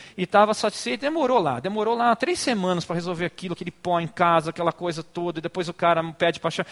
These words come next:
Vocês sabem como é obra. "Por favor, me fala tudo que eu tenho que comprar." Daí ele esquece, tem que voltar de novo, e volta, e volta, e volta, e volta. E, pô, beleza. Daí quando eu já tava quase terminando, um mês depois, chegou tudo, só faltava uma coisa, o cara ia colocar o box.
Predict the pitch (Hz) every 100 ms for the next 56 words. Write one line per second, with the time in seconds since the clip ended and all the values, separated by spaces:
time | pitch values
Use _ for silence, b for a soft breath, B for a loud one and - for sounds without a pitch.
0 | - 240 - 240 233 233 226 185 160 143
1 | B 269 269 269 226 214 220 220 - 233
2 | 226 302 339 277 262 - 247 - 180 156
3 | - B - 170 170 190 185 - 190 185
4 | - - 151 165 180 175 170 170 170 170
5 | 156 151 170 165 175 151 156 156 175 156
6 | 151 170 160 190 B B B 311 - 330
7 | 233 185 302 196 160 202 254 294 302 311
8 | 294 285 285 285 320 302 - 277 254 233
9 | 269 277 320 330 262 247 214 - 190 202
10 | 226 - - - - 226 208 240 - 233
11 | 233 226 B B B - 262 247 247 285
12 | 277 285 269 202 185 185 - 226 226 226
13 | 220 220 220 214 226 220 202 185 - -
14 | -